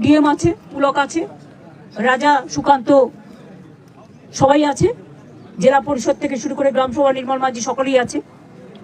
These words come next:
এরা ডিএম, এসপি কে কোঅর্ডিনেট করে এলাকায় যাতে কেউ রিলিফ থেকে বঞ্চিত না হয় সেটা দেখবে। আর সাপের কামড়ের ওষুধ প্রাথমিক স্বাস্থ্য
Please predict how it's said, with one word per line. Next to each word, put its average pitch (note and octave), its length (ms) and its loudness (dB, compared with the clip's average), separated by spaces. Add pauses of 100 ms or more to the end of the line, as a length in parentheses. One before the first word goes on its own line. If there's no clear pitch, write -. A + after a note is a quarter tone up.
(360)
এরা C4+ 180 4
ডিএম, C4+ 260 -2
এসপি C4+ 220 2
কে C#4+ 120 0
কোঅর্ডিনেট B3 540 2
করে D4 140 4 (2000)
এলাকায় C4 380 0
যাতে C4 160 -2
কেউ C4+ 240 0
রিলিফ B3 260 -2
থেকে C#4+ 140 -4
বঞ্চিত A#3 360 -2
না A#3+ 180 -4
হয় D4 160 -2
সেটা A#3+ 220 -10
দেখবে। D#3 220 -8 (2000)
আর - 100 -6
সাপের D4 400 0
কামড়ের D4 340 2
ওষুধ D4+ 240 -2
প্রাথমিক C#4 400 2
স্বাস্থ্য B3 240 -2